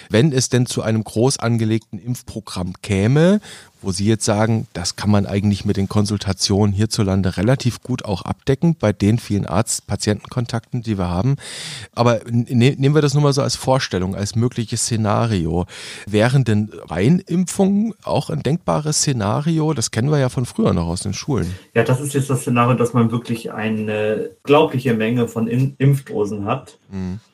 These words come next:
Speaker 2: Also mindestens das Doppelte dessen, was Sie jetzt aufgerufen haben. Dann bräuchte man wahrscheinlich große offene Innenräume oder Parkplätze, auf denen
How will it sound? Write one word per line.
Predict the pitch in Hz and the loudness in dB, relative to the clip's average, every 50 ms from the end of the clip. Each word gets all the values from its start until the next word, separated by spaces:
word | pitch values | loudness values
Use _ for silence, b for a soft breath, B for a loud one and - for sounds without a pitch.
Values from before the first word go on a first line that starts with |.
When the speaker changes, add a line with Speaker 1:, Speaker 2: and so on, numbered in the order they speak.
| _ _ | _ _
Speaker 2:
Also | - - 113 104 101 117 110 107 104 - - | -4 -2 -2 -2 0 2 2 2 2 0 0
mindestens | - 139 143 139 131 - 120 104 - | 2 4 4 4 4 2 -2 -4 -2
das | - 117 - - - | 0 -2 -2 0 0
Doppelte | 131 123 120 120 113 101 107 98 | 0 2 2 2 0 0 -2 -4
dessen, | - - - - - 120 110 98 | -2 -2 -2 -2 0 -2 -2 0
was | 104 110 110 110 - | -2 -2 -4 -4 -4
Sie | 117 113 | -6 -6
jetzt | 101 101 113 104 101 - - - - - | -4 0 0 0 0 -2 -10 -16 -10 -2
aufgerufen | - 123 127 127 - - 107 110 110 - - 117 104 | 0 0 0 0 -2 -10 -12 -12 -12 -8 -6 -6 -4
haben. | 101 104 107 107 110 | -2 -2 -2 -2 0
Dann | 131 131 139 | 2 4 4
bräuchte | 135 135 123 123 - - - | 4 4 2 2 0 -2 -2
man | 120 117 110 101 | 0 0 2 2
wahrscheinlich | 104 104 - - - 104 101 104 104 101 - - | 0 -2 -4 -6 -8 -6 -6 -6 -6 -8 -12 -8
große | - 120 117 110 110 - 113 104 B B B B B B _ | 0 2 2 2 2 0 -2 -2 B B B B B B _
offene | - 127 - - 123 117 110 | 0 0 2 2 2 2 2
Innenräume | 113 113 110 110 117 101 98 98 98 101 101 101 | 2 2 2 2 0 -2 -2 -4 -4 -4 -4 -4
oder | 95 - - 95 - 101 101 | -4 -6 -6 -6 -6 -8 -8
Parkplätze, | - - - 98 104 101 - _ _ _ 101 101 98 98 - - - 104 101 b b b b b b b b b _ | -8 -10 -8 -8 -8 -8 -10 _ _ _ -6 -6 -6 -6 -12 -10 -8 -8 -10 b b b b b b b b b _
auf | 110 107 101 - - | -2 -2 -2 -2 -4
denen | 107 107 104 104 101 101 101 101 - 131 127 | -2 -2 -2 0 -2 -2 -2 -4 -6 -8 -10